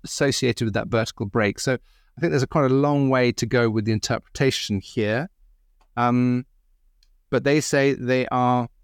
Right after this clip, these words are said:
positioned to provide s-, significant shareholder value with continued twenty twenty-four exploration success.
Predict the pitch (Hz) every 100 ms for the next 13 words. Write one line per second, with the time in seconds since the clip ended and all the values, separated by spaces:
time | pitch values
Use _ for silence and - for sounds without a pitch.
0 | _ - 139 202 - 185 - 143 131 135
1 | 127 - - - 165 143 170 - 147 -
2 | 160 139 127 107 131 127 117 147 233 _
3 | _ _ - 131 - 160 170 - 226 180
4 | - - 139 110 - 123 117 127 117 -
5 | 123 113 - 110 - - 117 165 -